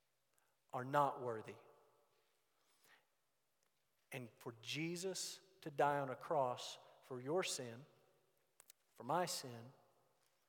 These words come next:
to take the punishment that should have fallen on us, and to bring the big idea of Luke to fulfillment and completion. The Son of Man had come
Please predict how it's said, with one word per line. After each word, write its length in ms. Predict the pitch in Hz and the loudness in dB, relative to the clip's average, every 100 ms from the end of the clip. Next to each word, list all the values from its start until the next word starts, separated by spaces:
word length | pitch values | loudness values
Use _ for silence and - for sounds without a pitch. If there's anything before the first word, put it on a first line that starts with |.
| _ _ - | _ _ -16
to 80 | - | -6
take 180 | 143 139 | -4 -4
the 80 | 135 | -6
punishment 720 | - - 196 180 - 147 139 | -2 2 4 2 -2 -4 -2
that 140 | 131 | -2
should 280 | - 185 165 | 0 -2 0
have 160 | 151 139 | -2 -2
fallen 460 | - 143 143 135 | 0 2 0 0
on 220 | 131 127 | -2 0
us, 500 | 123 107 107 - - - _ _ _ - - - | -2 -4 -8 -14 -16 -18 _ _ _ -20 -20 -10
and 120 | 143 139 | -6 -4
to 60 | |
bring 320 | 127 156 165 | 0 0 2
the 80 | 147 | 0
big 300 | 135 160 160 | 2 2 8
idea 500 | 156 147 147 151 147 | 8 8 6 2 4
of 140 | 131 135 | 4 2
Luke 300 | 147 151 - | -2 -2 -6
to 100 | 139 | -6
fulfillment 560 | 139 123 151 135 135 | -4 -2 0 2 0
and 120 | 127 120 | -2 -8
completion. 580 | 120 120 113 101 - - _ _ - _ _ _ _ 131 | -12 -10 -8 -8 -10 -12 _ _ -20 _ _ _ _ -8
The 80 | |
Son 240 | - 151 156 | -2 0 2
of 100 | 147 | 2
Man 240 | 139 135 | 2 0
had 240 | 127 131 - | -2 -4 -6
come 520 | - 156 120 113 | -4 -2 -2 -6